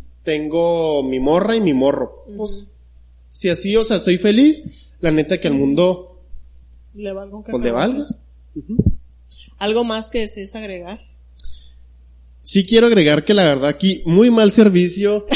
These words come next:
Speaker 2: La próxima te traigo otra cosa.
Speaker 1: Ni, ni una chela, ni un Cosmopolitan,
Speaker 2: Sí.
Speaker 1: ni nada, la
Speaker 2: Ni
Speaker 1: neta.
Speaker 2: nada.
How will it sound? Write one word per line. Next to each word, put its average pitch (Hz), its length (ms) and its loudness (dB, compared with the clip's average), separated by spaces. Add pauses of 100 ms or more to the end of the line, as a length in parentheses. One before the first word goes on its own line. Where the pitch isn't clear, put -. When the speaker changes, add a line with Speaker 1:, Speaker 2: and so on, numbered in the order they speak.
(560)
Speaker 2:
La 240 160 -2
próxima 277 400 -4
te 262 80 -2
traigo 208 300 -6
otra 269 240 -8
cosa. 247 420 -2
Speaker 1:
Ni, 196 260 4
ni 175 200 6
una 226 320 6
chela, 202 480 2
ni 202 100 6
un 196 80 6
Cosmopolitan, 190 960 4
Speaker 2:
Sí. 180 60 0
Speaker 1:
ni 160 140 6
nada, 143 500 2 (140)
la 143 160 2
Speaker 2:
Ni 143 100 4
Speaker 1:
neta. 139 300 0
Speaker 2:
nada. 135 60 -12